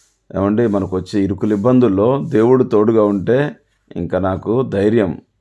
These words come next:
దేవుడు నాకు తోడుగా ఉన్నాడు, నాకేమీ భయం లేదు, ఈ, వీటన్నిటిలో నుండి దేవుడు నన్ను గట్టెక్కిస్తాడు, వీటన్నిటిలో నుంచి నన్ను విడిపిస్తాడు అనేటువంటి ఆ ధైర్యంతో, నమ్మకంతో మరి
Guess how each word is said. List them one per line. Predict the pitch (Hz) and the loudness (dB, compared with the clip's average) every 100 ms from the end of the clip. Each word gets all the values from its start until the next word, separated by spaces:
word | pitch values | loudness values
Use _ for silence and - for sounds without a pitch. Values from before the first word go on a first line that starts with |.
| 85 | -6
దేవుడు | 90 95 101 | -2 0 0
నాకు | 98 95 | -2 -2
తోడుగా | 92 92 92 | -4 -2 0
ఉన్నాడు, | 95 95 95 | 0 0 0
నాకేమీ | 113 92 80 90 98 147 - _ _ _ - | 0 -2 -4 -4 0 -2 -4 _ _ _ -18
భయం | - 85 92 101 | -4 -2 0 2
లేదు, | 98 98 135 175 202 _ _ _ _ - | 2 4 2 2 -2 _ _ _ _ -10
ఈ, | 90 85 | -6 -4
వీటన్నిటిలో | 85 90 95 127 139 139 135 | -4 -4 0 2 2 4 4
నుండి | 127 131 | 4 2
దేవుడు | 110 107 110 113 | 2 2 2 2
నన్ను | 101 104 147 - - 92 | 0 0 0 -4 -6 -6
గట్టెక్కిస్తాడు, | - 107 - 107 - 92 95 92 76 - _ _ _ | -2 -4 -4 -6 -2 0 2 0 -2 -10 _ _ _
వీటన్నిటిలో | - 85 98 120 117 127 | -10 -4 0 0 2 0
నుంచి | 120 117 | 0 0
నన్ను | 113 101 120 147 - | -2 0 0 -2 -4
విడిపిస్తాడు | 92 - 123 - 110 101 95 80 - | -6 -2 -4 0 0 2 0 -2 -4
అనేటువంటి | 101 98 98 90 85 131 - _ _ _ - | -2 -2 -2 -2 -2 -2 -4 _ _ _ -10
ఆ | - | -6
ధైర్యంతో, | 82 104 131 147 135 127 | 0 2 4 2 2 2
నమ్మకంతో | 107 107 107 113 101 101 90 113 143 _ _ _ _ | 2 0 0 -2 0 2 2 0 -4 _ _ _ _
మరి | 85 92 90 90 92 82 | -4 -2 -2 -2 -2 -4